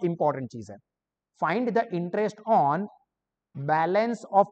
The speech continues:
product, जो कि हमने सेवंथ स्टेप में बैलेंस ढूंढा वो, as per rate of interest given in the example for one day, एक दिन का इंटरेस्ट फाइंड आउट करना है। तो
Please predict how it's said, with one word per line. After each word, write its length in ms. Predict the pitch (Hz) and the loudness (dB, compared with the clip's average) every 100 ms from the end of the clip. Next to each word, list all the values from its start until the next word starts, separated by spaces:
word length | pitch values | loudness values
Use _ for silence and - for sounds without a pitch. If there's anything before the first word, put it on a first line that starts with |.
| - | 2
product, 380 | 208 202 143 143 | 2 4 0 -4
जो 120 | 151 | -8
कि 100 | 202 | -4
हमने 180 | 175 185 | -4 -6
सेवंथ 380 | - 160 185 190 | -8 -6 -6 -8
स्टेप 220 | 170 175 170 | -8 -8 -6
में 120 | 185 | -4
बैलेंस 320 | 151 160 170 147 | -4 -4 -6 -8
ढूंढा 240 | 147 156 | 0 2
वो, 220 | 160 127 - _ _ _ _ _ _ 151 | 4 2 0 _ _ _ _ _ _ 2
as 140 | 180 185 233 | 2 4 2
per 60 | |
rate 260 | 202 196 202 | 4 2 4
of 140 | 226 | 2
interest 420 | 202 190 196 220 156 156 | 2 -2 0 0 -2 -4
given 260 | 180 214 | -2 0
in 100 | 202 | 0
the 80 | 202 | 0
example 600 | 170 131 180 208 208 165 - | 0 2 2 2 0 -2 0
for 460 | 240 226 170 170 202 233 - _ _ _ _ _ _ _ _ _ _ _ _ | 4 6 8 8 6 2 -10 _ _ _ _ _ _ _ _ _ _ _ _
one 260 | 113 170 185 175 | -2 0 0 -2
day, 140 | 135 92 - _ _ _ _ _ _ 214 | -4 -8 -16 _ _ _ _ _ _ 2
एक 180 | 226 | 2
दिन 200 | 202 185 175 | 2 -2 -2
का 80 | |
इंटरेस्ट 340 | 185 160 170 - | -2 -2 -6 -6
फाइंड 180 | 151 143 | -8 -6
आउट 140 | 135 | -6
करना 240 | 131 120 113 | -6 -8 -10
है। 100 | 98 _ _ _ _ _ _ _ _ | -18 _ _ _ _ _ _ _ _
तो 100 | 151 | 0